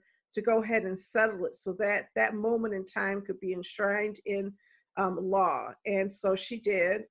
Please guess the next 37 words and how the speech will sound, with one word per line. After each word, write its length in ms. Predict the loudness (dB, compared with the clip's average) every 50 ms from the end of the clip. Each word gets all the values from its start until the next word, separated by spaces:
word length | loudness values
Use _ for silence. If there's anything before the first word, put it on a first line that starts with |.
| _ -6
Um, 380 | -4 -2 -2 -2 -2 -4 -2 -2
there 160 | 0 0 0
was 300 | 0 0 -2 -2 -4 -4 -4
a 80 | -4 -4 -4 -2
two 100 | -2 -2
hundred 240 | 0 0 -2 -4 -4
and 100 | -6 -4
seventy, 480 | -2 -2 -2 -2 -2 -4 -4 -6 -8 _ _ _ _ _ _ -20 -20 -20 _ _ -2
um, 240 | 0 2 2 2 0 2
thousand 300 | 2 2 4 2 2 0
dollar 280 | 0 0 0 0 -2 -2 0
payout, 380 | 2 4 6 6 6 4 2 2
and 100 | -2 -4
I 40 | -6
believe 360 | -4 -4 -4 -4 -4 -4 -8
two 160 | -12 -12 -12 -10 -8
point 200 | -6 -6 -6 -6
seven 340 | -4 -2 -2 0 0 -2 -4
million 320 | -2 -2 -2 -2 -2 -2
dollars 400 | 0 0 0 0 0 0 -2 -4 -4
going 220 | -4 -4 -4 -4
towards 280 | -4 -4 -4 -4 -4 -6
Detroit 340 | -8 -4 -4 -4 -2 -2
Public 280 | -6 -8 -8 -8 -12 -14
Schools, 680 | -14 -12 -6 -4 -2 -2 0 -2 -4 -6 -8 -12 -16 -18 _ _ _ _ _ _ _ _ 0
um, 160 | 2 2 4
that 160 | 4 4 4 4
is 140 | 2 -2
guaranteed. 840 | 0 2 2 4 4 2 0 -2 -6 -4 -4 -2 -2 -2 -4 -6 -6 -4 -4
And 160 | -2 -2 -2
then 160 | -2 -2 -2
there 200 | -2 0 0 0
were 140 | 0 -2 -4
some, 540 | -4 -6 -4 -2 -2 0 0 -2 -4 -4 -6 -8
um, 280 | -8 -6 -6 -6 -8 -10 _ _ _ _ _ _ _
some 280 | -8 -2 -2 -2 -2 -2
committee, 420 | -4 0 4 4 4 4 2 -2